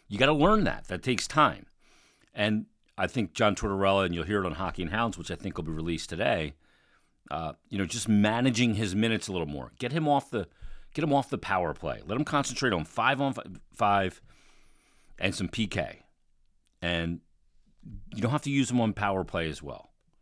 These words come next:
It's not his strongest suit, and you can pull some minutes off of him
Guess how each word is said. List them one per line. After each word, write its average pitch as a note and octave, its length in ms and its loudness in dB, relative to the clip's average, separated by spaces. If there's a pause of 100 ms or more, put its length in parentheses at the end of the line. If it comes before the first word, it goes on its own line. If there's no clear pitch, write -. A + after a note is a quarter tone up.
(180)
It's - 160 -10
not A#2+ 180 2
his G#2+ 140 0
strongest D3 500 4
suit, E3+ 300 2 (800)
and A2 560 2 (140)
you A2+ 140 -2
can G#2 120 -2
pull B2 240 0
some G#2 300 2
minutes A2 320 0
off D#2+ 180 -2
of E2 80 -8
him D#2 220 -6